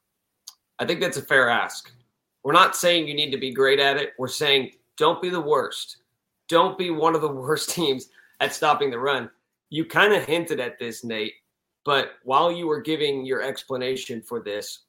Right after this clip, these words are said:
all I could hear was that Nate wants the Broncos to make Russell Wilson go out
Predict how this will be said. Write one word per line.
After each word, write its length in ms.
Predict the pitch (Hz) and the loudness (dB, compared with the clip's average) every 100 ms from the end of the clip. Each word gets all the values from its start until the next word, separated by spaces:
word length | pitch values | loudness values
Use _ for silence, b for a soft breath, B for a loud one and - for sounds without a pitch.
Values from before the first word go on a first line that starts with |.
| - | 0
all 260 | 151 165 156 | 2 2 0
I 120 | 151 | -4
could 160 | 143 | -8
hear 340 | - 139 139 135 | -12 -6 -4 -4
was 240 | 123 117 | -6 -10
that 240 | 123 117 - - _ _ _ _ | -8 -6 -6 -14 _ _ _ _
Nate 400 | 127 170 196 196 131 | -2 2 2 0 -2
wants 400 | 160 165 156 - | 0 0 -4 -10
the 80 | 131 | -4
Broncos 840 | 139 135 131 135 123 131 127 - _ | 0 0 -2 -4 -6 -6 -10 -16 _
to 300 | - 127 123 | -12 -10 -8
make 380 | 113 117 131 131 - | -8 -2 0 0 -2
Russell 400 | 117 120 117 120 | -8 -6 -6 -8
Wilson 380 | 117 113 - 107 | -6 -8 -10 -10
go 200 | 110 104 | -6 -4
out 220 | 92 87 | -4 -4